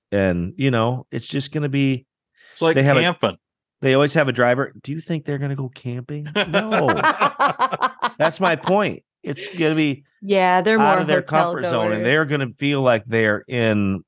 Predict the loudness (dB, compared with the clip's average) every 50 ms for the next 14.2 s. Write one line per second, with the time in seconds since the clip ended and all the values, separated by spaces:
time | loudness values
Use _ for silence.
0 | _ _ _ _ _ _ _ -6 -2 0 0 0 0 -2 -6 -2 0 0 0 0
1 | 0 -6 -8 -6 -6 -6 -6 -8 -10 _ _ _ _ _ _ _ _ _ _ _
2 | _ _ _ _ _ _ _ _ _ 0 2 4 4 4 4 2 0 -2 -8 -14
3 | _ _ _ _ _ _ _ _ _ _ _ _ _ _ _ _ _ _ _ _
4 | 0 0 0 0 -2 -2 0 0 2 2 2 2 2 0 0 -2 -4 -6 -4 -2
5 | 0 0 0 0 0 -2 -2 -2 0 0 0 0 0 0 0 0 2 2 2 2
6 | 2 2 2 2 0 -2 -2 -4 -2 0 0 0 0 -2 -4 -8 -8 -10 -10 -12
7 | -12 -14 _ -10 -8 -8 -8 -6 -6 -4 -4 -4 -4 -6 -8 -10 -10 -12 -14 _
8 | _ -14 -14 _ _ _ _ _ _ _ _ -18 -18 -18 _ _ _ _ _ _
9 | _ -4 -4 -2 0 0 -2 -2 0 0 0 0 0 2 2 2 4 4 2 2
10 | 2 2 2 2 2 0 0 0 0 2 2 0 -2 -2 -4 -6 -6 -6 -8 -8
11 | -10 -8 -6 -4 -4 -4 -4 -6 _ _ _ _ _ -14 -14 -10 -4 0 2 2
12 | 2 2 0 -2 -4 -6 -10 -14 -18 _ -20 -20 -20 -16 -10 -6 -6 -4 -4 -2
13 | 0 0 0 -2 -2 -4 -2 0 2 4 4 4 2 2 2 4 4 2 2 0
14 | -2 -6 -12